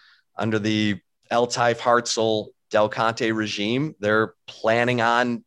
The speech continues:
being in the mix in every sport. They just won the Director's Cup. They, they are sure expecting or have high expectations for Steve Sarkisian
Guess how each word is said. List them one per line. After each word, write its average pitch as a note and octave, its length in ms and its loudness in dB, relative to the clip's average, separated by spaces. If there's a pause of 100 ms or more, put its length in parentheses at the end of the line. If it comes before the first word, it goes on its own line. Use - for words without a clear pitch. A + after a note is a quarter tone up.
being A#2 420 -4
in A2+ 160 2
the G#2+ 80 2
mix A2 540 -2 (760)
in C3+ 120 2
every G3+ 300 6
sport. F#2+ 440 0
They G#2+ 100 -2
just A#2+ 200 -6
won B2+ 120 2
the B2 60 4
Director's C3+ 540 2
Cup. G2 340 -2
They, G#2 280 -4 (100)
they G#2 260 -4 (180)
are G#2 140 0
sure B2+ 380 2
expecting A#2+ 720 -2
or G2+ 80 2
have G#2 200 2
high G#2 200 0
expectations G2+ 800 -6
for G2+ 120 -14
Steve G#2 280 -8
Sarkisian A2+ 720 -2